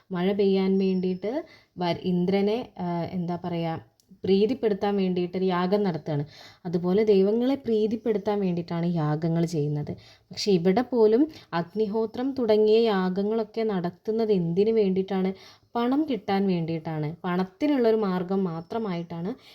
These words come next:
ഇത്തരം യാഗങ്ങളെ പോലും അവർ കാണുന്നത് എന്നാണ് ഇവിടെ കവി പറയുന്നത്. "സ്വർണങ്ങൾ നവരത്നങ്ങളെക്കൊണ്ടും എണ്ണം കൂടാതെ വിൽക്കുന്നിതു ചിലർ." ആ വരികളിൽ എന്താ പറയണത്?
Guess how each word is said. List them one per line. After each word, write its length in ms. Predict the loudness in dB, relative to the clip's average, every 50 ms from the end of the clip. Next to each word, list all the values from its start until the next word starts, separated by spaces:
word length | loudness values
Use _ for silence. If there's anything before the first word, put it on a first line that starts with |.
| -18 _ -10
ഇത്തരം 420 | -8 -6 -4 -2 0 2 2 2
യാഗങ്ങളെ 600 | 2 0 0 0 0 0 2 2 2 2 2 2 0
പോലും 440 | -2 -4 -4 -4 -4 -4 -4 -6 -10 _ _ _ _ -8
അവർ 200 | -6 -6 -6 -6 -6 -6
കാണുന്നത് 540 | -4 -2 -2 0 0 0 0 -2 -2 -2
എന്നാണ് 360 | -2 -2 -2 -2 -4 -4 -4 -4
ഇവിടെ 240 | -4 -4 -6 -6 -6 -6 -6
കവി 160 | -2 -2 -2
പറയുന്നത്. 580 | -2 -2 -2 -2 -2 -2 -2 -2 -4 -4 -6 -8 -8 -14 _ -20 -20 _ _ _ _ _ _ _ _ _ _ _ _
"സ്വർണങ്ങൾ 800 | -18 -2 4 4 4 6 4 2 2 2 2 2 2 0 0 -2 -4 -8 -4
നവരത്നങ്ങളെക്കൊണ്ടും 1400 | 0 0 2 2 4 4 2 0 0 -2 -2 0 0 2 2 2 0 0 -2 _ 0 2 2 2 2 0 -2 -4 -2
എണ്ണം 360 | 0 0 2 2 2 2 0
കൂടാതെ 560 | 0 2 2 2 4 4 2 2 2 2 0 2
വിൽക്കുന്നിതു 640 | 2 0 -2 -2 -2 -2 0 0 2 0 0 0
ചിലർ." 340 | -2 -2 -2 -4 -4 -4 -6 -6 -10 -18 -20 _ _ _ _ _ _ _ _ _ _ _ _ _
ആ 100 | -2 0
വരികളിൽ 420 | 2 4 4 2 2 2 2 2 2
എന്താ 160 | 2 2 2
പറയണത്? 540 | 2 0 0 0 0 0 0 -2 -2 -4